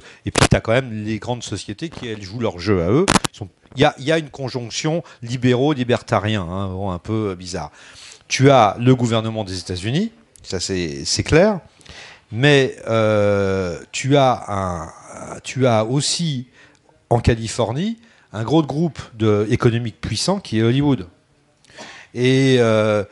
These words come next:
sur la question de la propriété intellectuelle, J'ai vu qu'il y avait eu des actions très importantes, en particulier contre YouTube. Je sais plus quel gros producteur, tu sais, le plus c'est peut-être, avait agi contre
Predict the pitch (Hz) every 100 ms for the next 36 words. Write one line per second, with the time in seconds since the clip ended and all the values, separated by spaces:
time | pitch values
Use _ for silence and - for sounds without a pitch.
0 | - - - 175 175 151 - 139 123 131
1 | - 117 - 110 - 101 - - 170 190
2 | - _ _ _ _ _ _ _ - -
3 | - - 107 117 110 156 - 127 101 120
4 | 110 101 - - 127 107 107 127 - -
5 | 151 139 - 160 147 143 139 - 143 123
6 | 110 - 113 120 98 110 104 113 - 147
7 | 113 - - - _ - - 127 160 -
8 | 120 104 104 107 156 - 143 131 - 139
9 | - - 127 110 113 - 123 - 123 110
10 | 98 107 110 107 127 117 104 - 98